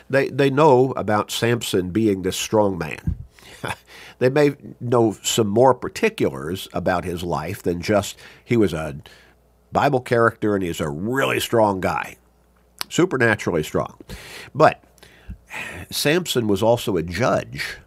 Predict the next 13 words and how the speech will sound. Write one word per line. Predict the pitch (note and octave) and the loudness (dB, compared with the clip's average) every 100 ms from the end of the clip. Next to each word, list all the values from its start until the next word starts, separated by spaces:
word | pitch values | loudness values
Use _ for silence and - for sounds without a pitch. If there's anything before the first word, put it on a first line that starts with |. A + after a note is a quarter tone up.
| _ | _
over | G#2+ A2 A2 F#2 - | 2 2 2 -2 -2
at | F2+ - | -6 -2
least | G#2 - | -2 -2
a | E2+ | -8
portion | - C#3+ C#3+ - D2+ - | -2 -2 -2 -6 -8 -6
of | F2+ F#2+ | -6 0
Israel. | B2 A2 E2 - - _ - - - | 0 0 -6 -12 -18 _ -20 -20 -8
Now, | G#2 | 0
we've | D#3 F#3 | 0 2
talked | D3 A2+ | 0 0
about | G#2+ F#2 E2+ | 0 -2 0
what | F#2+ - | -4 -2
this, | G2+ - | -4 -4